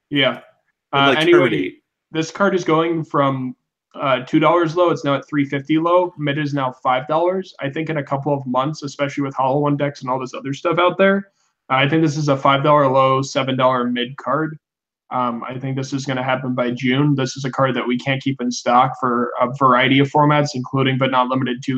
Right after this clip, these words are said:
Speaker 1: E D H, even with the new Graveyard Hoser out there, out of, uh, Rivals of Ixalan. And it's a card that buy lists have started to go up on quite a bit if you look at some of the, uh, buy list scrapers. And it's just a card to keep in mind.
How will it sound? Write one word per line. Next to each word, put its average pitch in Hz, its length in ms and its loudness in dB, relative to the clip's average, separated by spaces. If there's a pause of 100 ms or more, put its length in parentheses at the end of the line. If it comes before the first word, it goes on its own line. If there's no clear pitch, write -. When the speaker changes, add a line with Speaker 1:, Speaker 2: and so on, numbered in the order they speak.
Speaker 1:
E 139 140 2
D 127 200 0
H, 135 200 -2
even 135 240 -2
with 131 140 -6
the 123 60 -6
new 127 160 0
Graveyard 135 440 0
Hoser 160 360 2
out 165 160 0
there, 180 300 2 (320)
out 131 160 2
of, 127 180 0
uh, 131 140 4
Rivals 127 340 2
of 123 100 -6
Ixalan. 156 600 0
And 135 100 -2
it's 135 140 -4
a 143 60 -4
card 147 260 2
that 127 300 -2
buy 127 160 4
lists 135 180 2
have 139 100 -10
started 131 340 -2
to 127 40 -4
go 123 180 -2
up 123 200 2
on 127 360 2 (360)
quite 151 260 4
a 143 60 4
bit 135 200 2
if 139 140 0
you 135 100 0
look 135 140 -2
at 180 100 -2
some 135 160 -2
of 123 100 -2
the, 131 220 0 (320)
uh, 127 200 -2
buy 127 200 0
list 131 180 -4
scrapers. 180 680 -6
And 135 80 -6
it's 131 100 -8
just 147 200 -6
a 139 40 -4
card 143 200 0
to 131 40 -2
keep 135 200 -2
in 127 100 -4
mind. 123 400 0